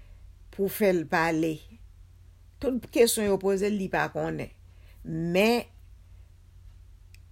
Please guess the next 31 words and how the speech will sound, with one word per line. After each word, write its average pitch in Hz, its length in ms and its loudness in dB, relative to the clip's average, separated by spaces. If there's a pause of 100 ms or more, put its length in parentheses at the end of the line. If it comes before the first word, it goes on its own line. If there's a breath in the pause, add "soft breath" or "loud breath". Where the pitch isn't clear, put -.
(360)
gen 202 240 4
zye 175 280 0
sou 190 240 -2
lòt 175 240 -2
pitit 175 280 -6
la, 185 120 -2
paske 165 320 -4
di 135 240 -6
fi 202 280 0
a 165 80 0
pa 180 120 0
ka 160 140 -2
ap 147 100 -8
f - 80 -10
on 151 120 -6
bagay 151 280 -4
konsa, 156 280 -8
pou 151 120 -12
pa 147 160 -4
g 151 80 -8
on 156 200 -6
moun 143 240 -8
nan 139 200 -6
kay 139 240 -4
la 131 200 -6
ki 156 200 -14
konnen. 202 400 -6 (960 soft breath)
Lè 180 240 4
y 180 60 4
al 180 200 2
gade, 180 480 2